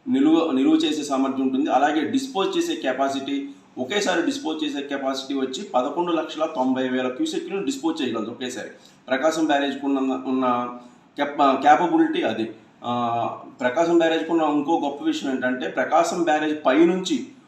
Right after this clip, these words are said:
ఒకవేళ పైనుంచి నీరు వెళ్ళినా, ఒక రెండు నుంచి మూడు అడుగులు నీరు వెళ్ళినా ప్రకాశం బ్యారేజ్ ఏమాత్రం చెక్కు చెదరకుండా దీన్ని నిర్మించారు. అంటే దీని పూర్తి స్థాయి సామర్థ్యం పదకొండు లక్షల తొంభై వేల క్యూసెక్కులు డిస్పోజ్ చేయగలిగితే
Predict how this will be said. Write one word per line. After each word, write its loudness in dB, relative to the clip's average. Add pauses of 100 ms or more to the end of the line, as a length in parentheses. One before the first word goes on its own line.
(160)
ఒకవేళ 0
పైనుంచి 0
నీరు 4
వెళ్ళినా, 0 (140)
ఒక -10
రెండు 2
నుంచి 2
మూడు 0
అడుగులు 2
నీరు 2
వెళ్ళినా 0
ప్రకాశం -2
బ్యారేజ్ -6
ఏమాత్రం -2
చెక్కు -6
చెదరకుండా -2
దీన్ని 0
నిర్మించారు. -2 (400)
అంటే 2 (280)
దీని 8
పూర్తి 0
స్థాయి -2
సామర్థ్యం -2
పదకొండు 0
లక్షల -2
తొంభై -2
వేల -2
క్యూసెక్కులు -2
డిస్పోజ్ 0
చేయగలిగితే 0